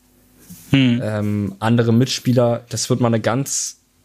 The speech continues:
Speaker 2: andere Erfahrung für ihn und ich denke, das ist das, was ihn vor allem sehr reizt.
Speaker 1: Ich sag dir mal meine Ba-,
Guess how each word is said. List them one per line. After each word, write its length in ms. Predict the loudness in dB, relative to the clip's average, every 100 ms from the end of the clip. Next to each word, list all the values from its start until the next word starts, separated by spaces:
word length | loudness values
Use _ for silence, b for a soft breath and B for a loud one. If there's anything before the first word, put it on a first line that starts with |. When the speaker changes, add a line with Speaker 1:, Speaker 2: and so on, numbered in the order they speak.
| _ _
Speaker 2:
andere 300 | -2 0 2
Erfahrung 400 | -2 -2 -2 -2
für 180 | -4 -8
ihn 160 | -6 -4
und 100 | -4
ich 140 | -4
denke, 280 | 0 0 0
das 160 | -2 -4
ist 160 | -2
das, 180 | -2 0
was 160 | -2 0
ihn 80 |
vor 220 | -2 0 0
allem 200 | 0 -2
sehr 320 | -2 0 0
reizt. 440 | -2 -4 -10 -12 _ _ _ _ -20 -20 _ _ _ _ _ _ _ B B -2
Speaker 1:
Ich 140 | 0
sag 180 | 2 0
dir 80 | -2
mal 160 | -2 0
meine 240 | 0 -2
Ba-, 240 | -4 -6